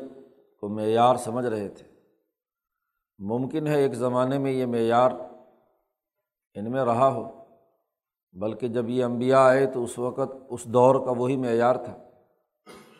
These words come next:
لیکن ان کی تحریفات سے اور خرابیوں سے اب یہ اس معیار کے مطابق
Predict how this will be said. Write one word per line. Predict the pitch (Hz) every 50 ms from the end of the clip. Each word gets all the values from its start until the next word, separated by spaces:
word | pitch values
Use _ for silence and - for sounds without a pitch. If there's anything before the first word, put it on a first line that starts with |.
| _ _ _ _ _
لیکن | 82 95 110 107 135 139 143
ان | 143 143 143
کی | 143 156 143
تحریفات | 147 - 123 104 110 113 120 120 - 113 123 131 139 - - -
سے | - 104 110 123
اور | 131 123 120
خرابیوں | 110 - - 107 110 113 107 107 120 135 139
سے | 135 104 101 92 - - - _ _ _ _ _ _ _ _ _ _ _ _ _ _ _ _ _ _ _ _ _ _ _ _ _ _ _
اب | - 110 113 107
یہ | 113 123 135
اس | 131 127 - -
معیار | 120 120 117 117 120 123 131
کے | 127 - - 123
مطابق | 117 117 120 120 120 113 123 131 131 -